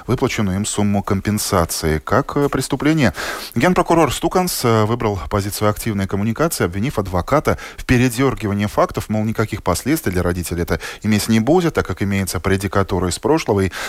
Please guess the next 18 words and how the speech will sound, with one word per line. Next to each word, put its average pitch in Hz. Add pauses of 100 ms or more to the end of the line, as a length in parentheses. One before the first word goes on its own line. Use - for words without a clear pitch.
(120)
толкование 123
такой 107
ситуации 110
Верховным 104
судом, 107
опять-таки 90
из 85
какого-то 98 (160)
прошлого. 98 (260)
Господин 185
Раевский, 170
вот 98
эта 135
ситуация 127
с -
компенсацией 120
родителям, 98 (420)
это 120